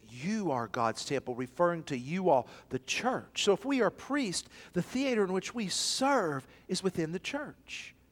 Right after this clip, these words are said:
Nathan read from First Peter two five, and you'll see it up on the screens here in just a moment. Michael, if we can go to the next slide.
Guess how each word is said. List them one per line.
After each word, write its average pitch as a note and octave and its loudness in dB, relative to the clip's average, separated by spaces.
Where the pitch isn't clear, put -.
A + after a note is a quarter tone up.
Nathan D3 -2
read C#3+ 4
from A#2 -12
First D3+ -2
Peter C#3 0
two D3 -2
five, D3+ 2
and G#2+ -6
you'll C3 -6
see D3+ -4
it - -2
up - 0
on C#3 4
the B2+ -6
screens D3 -4
here C#3 -4
in B2+ -6
just C3 -10
a B2+ -6
moment. B2+ -2
Michael, B2+ -4
if - -12
we C3 -8
can C3+ -10
go C#3+ 0
to B2+ -4
the A2+ -6
next A#2+ -6
slide. C3+ -2